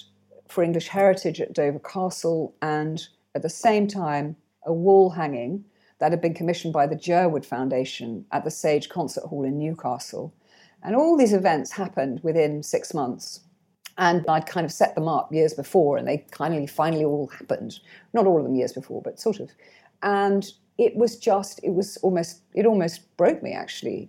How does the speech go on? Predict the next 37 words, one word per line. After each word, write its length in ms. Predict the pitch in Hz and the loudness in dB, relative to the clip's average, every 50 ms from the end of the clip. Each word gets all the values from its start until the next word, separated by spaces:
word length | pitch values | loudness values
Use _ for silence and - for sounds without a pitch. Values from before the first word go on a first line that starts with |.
| - _ - | -8 _ 0
It 180 | 175 170 175 | 0 0 0
was 200 | - 175 175 175 | 0 -2 -2 0
just 260 | - 208 175 175 - - | 2 2 2 2 0 -2
too 180 | - 214 190 | -2 0 2
much. 360 | 185 185 165 - - - - | 2 2 0 0 -2 -6 -6
We 120 | 160 160 165 | -4 -4 -2
didn't 260 | 165 160 156 131 - | -2 -2 -4 -4 -8
have 440 | - - 160 151 151 - - - - _ _ _ _ _ _ _ _ - | -8 -6 -4 -4 -4 -4 -8 -12 -20 _ _ _ _ _ _ _ _ -6
enough 580 | 165 170 165 160 156 147 - - - - - _ _ | -4 -2 -2 -2 -2 -4 -8 -12 -20 -20 -20 _ _
planning 500 | - - - 180 160 160 151 147 139 143 | -14 -10 -6 -4 -4 -2 -2 -2 -2 -4
and 80 | 135 131 | -4 -6
systems 440 | - - 151 - - 143 127 135 139 | -6 -8 -8 -8 -6 -6 -6 -4 -4
in 140 | 131 135 | -4 -4
place. 520 | 131 - 156 135 127 127 120 - - - - _ _ - - - - _ _ _ _ - | -2 -2 0 0 0 -2 -4 -8 -14 -16 -18 _ _ -20 -20 -20 -20 _ _ _ _ -4
And 260 | 160 156 156 156 - - | -2 0 0 0 0 2
everyone 420 | 175 175 180 190 170 165 165 170 | 2 2 4 4 2 2 2 0
sort 200 | 165 - 170 165 | -2 -6 -6 -4
of 180 | 170 156 - - | -6 -6 -8 -6
wanted 360 | 147 156 165 165 - - 147 | -4 -2 -2 -2 -4 -6 -8
Fine 220 | - - 147 147 151 | -6 -6 -6 -6 -4
Cell 260 | - - 139 131 127 | -2 0 0 2 2
Work 200 | 127 117 117 - | 0 0 -2 -4
and 100 | 143 - | -8 -6
thought 180 | - 165 165 | -6 -6 -6
it 80 | - - | -6 -8
was 140 | 156 160 - | -8 -6 -4
marvellous, 720 | 160 160 156 147 143 - - - - - - - - - _ _ | -2 0 0 0 -2 -4 -6 -8 -8 -10 -12 -14 -14 -16 _ _
but 140 | - 160 160 | 0 0 2
it 100 | 160 - | 2 0
was 200 | 143 165 165 - | 0 -2 -4 -2
just, 560 | - - 160 160 165 - - - - - - _ _ _ _ _ _ _ _ _ | -2 0 0 0 0 -4 -10 -16 -18 -20 -20 _ _ _ _ _ _ _ _ _
it 100 | - 196 | 0 2
was 160 | 175 175 165 | 2 2 0
a 40 | 175 | 0
lot 220 | 160 175 180 165 | 2 2 2 2
of 120 | 156 139 - | 0 -2 -4
work. 360 | 117 110 117 117 - - _ | -4 -4 -4 -6 -8 -12 _